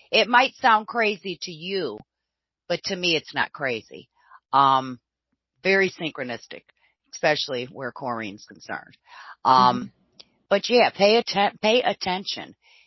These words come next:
Speaker 1: And once you start paying attention, and, you know, I'm, like I said, I'm a firm believer. Um, I myself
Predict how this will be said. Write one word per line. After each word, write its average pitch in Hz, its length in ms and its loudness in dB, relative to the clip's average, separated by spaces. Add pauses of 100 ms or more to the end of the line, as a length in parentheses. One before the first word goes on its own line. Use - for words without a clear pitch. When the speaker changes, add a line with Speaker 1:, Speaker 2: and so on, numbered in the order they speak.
(140)
Speaker 1:
And 131 240 -6
once 147 320 -6
you 208 100 -14
start - 380 0
paying 170 260 2
attention, 202 640 -2
and, 151 160 -8
you 147 100 -6
know, 143 260 2
I'm, 131 140 0
like 127 200 0
I - 40 -8
said, 156 300 2
I'm 139 140 2
a 131 160 -4
firm 127 240 0
believer. 143 520 0 (400)
Um, 120 180 2 (240)
I 208 480 6
myself 180 640 0